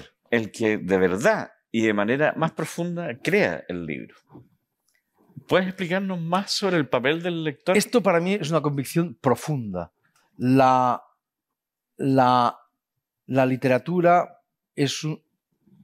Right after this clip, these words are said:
Speaker 2: El otro día lo leí en Conrad. Por cierto, los diarios y los ensayos de Virgi-, Virginia Woolf son, me gustan más que sus novelas.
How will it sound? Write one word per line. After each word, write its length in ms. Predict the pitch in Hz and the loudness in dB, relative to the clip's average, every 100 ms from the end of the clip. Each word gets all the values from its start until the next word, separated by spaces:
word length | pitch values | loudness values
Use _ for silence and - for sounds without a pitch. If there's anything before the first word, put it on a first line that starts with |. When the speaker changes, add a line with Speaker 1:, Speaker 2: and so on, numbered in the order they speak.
| _ _ - - - _ _ _ | _ _ -16 -16 -20 _ _ _
Speaker 2:
El 100 | 120 | 0
otro 160 | 147 175 | 2 4
día 120 | 175 | 4
lo 80 | 156 | 4
leí 160 | 143 | 4
en 80 | 147 | 0
Conrad. 400 | 131 123 107 90 - _ | 0 -2 0 -6 -6 _
Por 100 | 131 | 0
cierto, 260 | 123 147 127 | 2 4 2
los 280 | 117 - - _ | 0 -2 -10 _
diarios 500 | 117 110 131 139 147 | -12 0 2 2 -2
y 40 | 131 | -6
los 120 | 120 | -6
ensayos 320 | 117 139 135 | -4 -2 -2
de 80 | 127 | 0
Virgi-, 340 | 120 107 117 | -2 -4 -4
Virginia 300 | 110 110 131 | -2 0 2
Woolf 200 | 120 135 | 4 2
son, 380 | - 120 - - _ - | 2 -2 -2 -14 _ -4
me 140 | 120 | -2
gustan 260 | 131 - 131 | -2 -2 0
más 120 | 123 | 0
que 100 | 139 | -2
sus 80 | 127 | -4
novelas. 460 | 98 95 76 - | 0 0 -2 -12